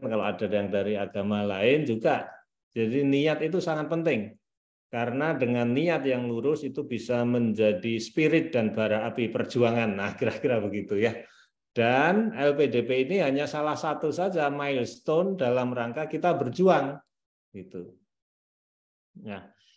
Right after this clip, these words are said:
ini, ini, ini sangat penting. Jadi saya bukan penerima beasiswa L P D P ya, karena saya sekolah S dua, S tiga belum ada.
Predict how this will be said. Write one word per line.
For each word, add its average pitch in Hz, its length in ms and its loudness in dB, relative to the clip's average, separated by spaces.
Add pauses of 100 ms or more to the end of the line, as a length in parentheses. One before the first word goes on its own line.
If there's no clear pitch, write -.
(140)
ini, 147 320 2
ini, 151 60 2 (100)
ini 151 160 2
sangat 123 640 -4
penting. 131 380 0 (1120)
Jadi 123 240 0
saya 151 460 4 (1000)
bukan 160 320 2
penerima 160 800 2
beasiswa 143 400 0
L 151 80 -4
P 156 80 0
D 143 100 -4 (140)
P 151 160 4
ya, 117 160 -4
karena 135 240 -6
saya 139 240 -2
sekolah 147 560 0
S - 160 -8
dua, 127 240 2
S 123 80 -4
tiga 139 240 0
belum 123 320 0
ada. 101 480 -6